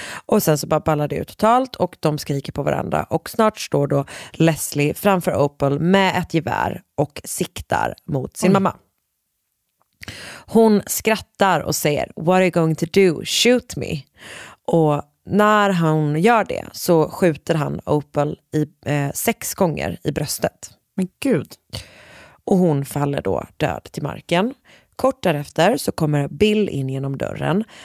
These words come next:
Speaker 1: Han har varit och handlat men liksom släpper påsarna och bara, alltså, skriker när han får syn på sin fru liggandes på golvet.
Speaker 2: Mm.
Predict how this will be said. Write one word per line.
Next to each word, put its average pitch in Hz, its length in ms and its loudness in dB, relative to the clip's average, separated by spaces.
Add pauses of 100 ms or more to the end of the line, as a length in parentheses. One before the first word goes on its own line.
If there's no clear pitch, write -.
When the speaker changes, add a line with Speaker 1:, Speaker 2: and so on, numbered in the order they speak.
(100)
Speaker 1:
Han 196 320 2
har 175 100 2
varit 143 260 -2
och 135 60 -6
handlat 156 760 -2
men 143 160 0
liksom 143 260 -4
släpper - 640 -2
påsarna 143 680 0 (480)
och 170 280 0 (300)
bara, 139 260 2 (160)
alltså, 143 220 -2
skriker 151 840 0
när 156 80 -6
han 139 140 -4
får 143 100 -8
syn 139 420 -4
på 143 400 -6
sin 147 380 -2
fru 156 400 0
liggandes - 480 -4
på 160 100 -6
golvet. 107 400 -2
Speaker 2:
Mm. 185 220 4